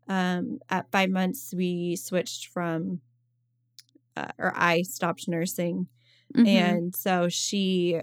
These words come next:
Speaker 1: switched over to formula explicitly. And she pretty much has a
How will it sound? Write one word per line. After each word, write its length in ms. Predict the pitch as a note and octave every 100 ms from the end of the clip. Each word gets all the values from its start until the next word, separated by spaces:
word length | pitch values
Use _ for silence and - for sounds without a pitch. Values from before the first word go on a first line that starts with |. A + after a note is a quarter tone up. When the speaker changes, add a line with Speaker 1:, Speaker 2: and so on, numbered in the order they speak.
| -
Speaker 1:
switched 400 | - - F#3+ F#3
over 220 | F3+ F3+
to 340 | F3 - F3 F#3 _ _
formula 580 | G3 F#3 E3 A#2+ G#3+ C#4 _
explicitly. 800 | G3 - F#3 F#3 F#3 G3 F#3+ G3 _ _ _ _ _ -
And 500 | G3+ F#3+ F3+ F3+ F3+
she 760 | - - G#3 G3 F#3+ F3+ F3+ - _ _ _ _
pretty 240 | A3+ A3+
much 280 | C4 D4 -
has 240 | A3 G3+
a 80 | G3